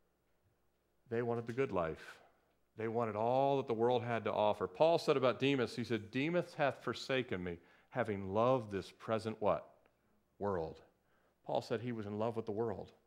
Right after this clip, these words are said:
He did, wasn't in love with Jesus. He was in love with the world. We have to be careful because even in the church, uh, Jesus says in Matthew thirteen twenty-nine to be careful 'cause there's wheat and tares growing side by side. Even in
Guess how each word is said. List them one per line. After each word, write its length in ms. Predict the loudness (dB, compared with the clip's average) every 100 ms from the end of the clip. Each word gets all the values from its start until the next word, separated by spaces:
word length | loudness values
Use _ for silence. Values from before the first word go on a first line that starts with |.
| _ _ _ _ _ _ _ _ _ _ _
He 80 | -8
did, 120 | -4
wasn't 240 | -4 -4 -2
in 80 |
love 140 | -2 -2
with 100 | -4
Jesus. 460 | -4 -4 -6 -8 -14 _ -6
He 120 | -2
was 160 | -2 -2
in 160 | -2
love 400 | 2 2 2 -2 -18 _ _ -10
with 180 | -8 -4
the 80 |
world. 680 | -6 2 6 6 4 0 -6 -14 -10
We 100 | 0
have 140 | 0 0
to 80 |
be 120 | -4 -4
careful 560 | 4 6 6 2 0 -4 -20 _ _ _ _ _ _ _ -10
because 300 | -2 2 4
even 160 | 4 2
in 60 | 0
the 60 |
church, 400 | 2 6 6 6 -8 -18 _ _ _ _ _ -4
uh, 300 | 0 0 0
Jesus 340 | 0 -2 0
says 160 | 0 0
in 80 | 2
Matthew 300 | 0 0 -2
thirteen 320 | -2 -2 -6
twenty-nine 380 | -2 0 0 -2
to 60 |
be 100 | -4
careful 500 | -8 -8 -4 -2 -2
'cause 180 | -2 -2
there's 180 | -2 -2
wheat 180 | -4 -4
and 100 | -4
tares 300 | 0 0 0
growing 240 | -2 -2
side 320 | -2 -2 -2
by 180 | 0 0
side. 440 | 0 -2 0 -4 -12 _ -20 _ -4
Even 380 | -2 0 0
in 280 | 0 -2 -6